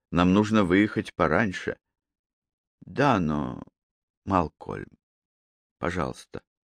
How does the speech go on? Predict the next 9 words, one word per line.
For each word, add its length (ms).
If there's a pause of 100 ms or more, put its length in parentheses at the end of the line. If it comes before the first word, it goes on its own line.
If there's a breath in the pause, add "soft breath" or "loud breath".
(1160)
«Могу 380
я 100
спросить, 600 (180 loud breath)
из-за 380
чего 380
поднялся 640
весь 280
этот 320
крик? 580